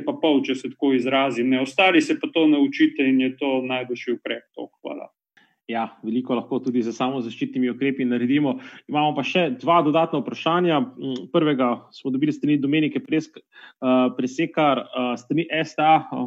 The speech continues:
Speaker 2: profesor Eržen, za vas, in sicer: "Napovedujete ukrepe za življenje s koronavirusom. Eh, kdaj bi lahko nastopilo to obdobje, eh, ko bomo se lahko vračali k običajnemu?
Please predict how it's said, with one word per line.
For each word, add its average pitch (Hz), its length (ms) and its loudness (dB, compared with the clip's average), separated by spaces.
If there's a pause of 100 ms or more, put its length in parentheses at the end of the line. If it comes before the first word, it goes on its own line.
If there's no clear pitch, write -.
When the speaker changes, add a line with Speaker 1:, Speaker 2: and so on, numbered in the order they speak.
(120)
Speaker 2:
profesor 143 480 -2
Eržen, 147 400 2
za 143 80 0
vas, 156 400 4
in 139 80 -2
sicer: 160 480 0 (240)
"Napovedujete 156 560 4
ukrepe 170 480 2
za 139 80 0
življenje 143 480 0
s - 80 -14
koronavirusom. 160 880 0
Eh, 127 540 0 (180)
kdaj 156 220 4
bi 165 100 4
lahko 156 320 -2
nastopilo 156 480 0
to 165 160 0
obdobje, 165 640 4
eh, - 20 -10 (720)
ko 131 100 -6
bomo 135 360 0
se 131 160 -6
lahko 135 340 0
vračali 143 480 2
k - 40 -6
običajnemu? 156 680 2